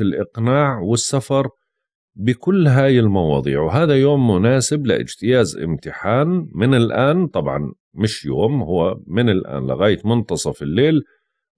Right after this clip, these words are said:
جيد لاجتياز امتحان، ولكن فترة خلو المسار هاي ما بننصح فيها انك تعتمد على الحظوظ، شوي بدك تعتمد على جهدك. ممكن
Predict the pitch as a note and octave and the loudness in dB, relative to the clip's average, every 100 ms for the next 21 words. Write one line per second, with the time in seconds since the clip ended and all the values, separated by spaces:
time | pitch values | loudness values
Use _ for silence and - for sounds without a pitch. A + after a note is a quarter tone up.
0 | - D#3 C#3+ A2+ E2 D#2 C#2 B1 G2 F2 | -4 2 4 4 2 -2 -2 0 0 -2
1 | - G2+ F2+ C#2+ D2 F2+ G2+ C#3 E3+ D#3+ | -4 -2 -2 -2 -4 -6 -6 -2 0 2
2 | E3 - D3 D#3 D3 C#3 - D3+ D#3 D3 | 0 0 0 0 0 -2 -2 0 4 4
3 | B2+ A#2 - C3 A2+ C3+ A2 B2+ B2 B2 | 4 2 0 0 2 2 4 2 2 2
4 | D3+ C3+ - - - B2 A2 G#2 E2+ - | 2 2 -2 -8 -6 -2 0 0 -2 -4
5 | G2+ E2+ F2 D#2 C2+ D#2+ C#2+ - E2 C#3 | -6 -4 -2 -4 -2 -2 -2 -4 -4 0
6 | D3 A#2 _ _ _ _ - D3 - D3 | 0 -2 _ _ _ _ -6 -6 -4 -2
7 | C#3+ D#3 B2 G#2+ A2 A2+ _ _ _ B2 | 2 2 2 2 2 0 _ _ _ -4
8 | F#2+ D#2 G#2 E2 B1+ D2 D#2 D2 E2 C2 | -2 0 0 0 0 0 2 0 -2 -6
9 | G#1+ - - C3 C#3 B2 G2+ G#2+ | -12 -14 -6 -2 -2 0 -2 -4